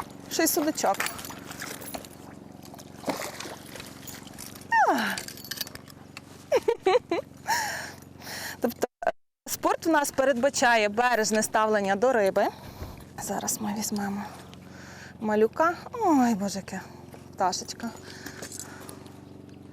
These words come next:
Бачите, як він зажував. Тобто ми спровокували його на покльовочку. Отакий от красунчик у нас.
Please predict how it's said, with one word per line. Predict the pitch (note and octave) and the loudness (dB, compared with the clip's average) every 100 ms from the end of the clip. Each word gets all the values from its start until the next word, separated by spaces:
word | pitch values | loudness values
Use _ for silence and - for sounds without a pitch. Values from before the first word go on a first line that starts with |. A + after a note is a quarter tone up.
| - - - - - - - - | -18 -18 -18 -18 -18 -18 -18 -16
Бачите, | - A#3 F#4+ - | -6 -2 0 0
як | G3 | 0
він | G#3 G3 | 0 0
зажував. | G3 F#3 F3 E3 | 0 2 0 0
Тобто | F#3+ - | -4 -4
ми | B3 | -2
спровокували | F#4+ - B3 A#3 A3 A#3+ D#4 | -2 2 2 2 4 6 6
його | G#3 A3 | 4 2
на | G#3 A3+ | 0 -2
покльовочку. | - G3+ - D#3+ D#3+ F3 - - G3 - - - - - | -4 -6 -2 0 0 -4 -10 -10 -10 -12 -18 -18 -14 -4
Отакий | - C4 - C4+ | 0 0 0 -2
от | B3 | -2
красунчик | F3+ G#3 - A3+ D#4 D4+ | -2 -4 -4 -4 -6 -8
у | |
нас. | - | -8